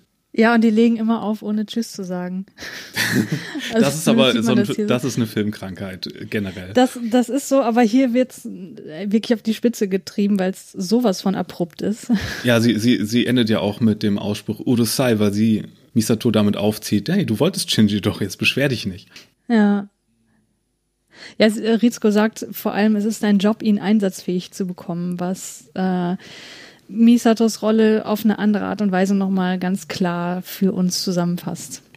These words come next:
Speaker 2: Ja. Und sie denkt ja auch darüber nach,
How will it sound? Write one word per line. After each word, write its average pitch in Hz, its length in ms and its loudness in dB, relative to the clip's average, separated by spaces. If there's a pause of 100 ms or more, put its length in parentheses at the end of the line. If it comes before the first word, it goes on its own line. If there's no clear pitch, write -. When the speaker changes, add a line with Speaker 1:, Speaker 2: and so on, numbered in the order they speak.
(220)
Speaker 2:
Ja. 120 200 2 (880)
Und 113 240 2
sie 110 420 2
denkt 117 220 0
ja 127 80 2
auch 107 80 -2
darüber 110 300 2
nach, 107 380 0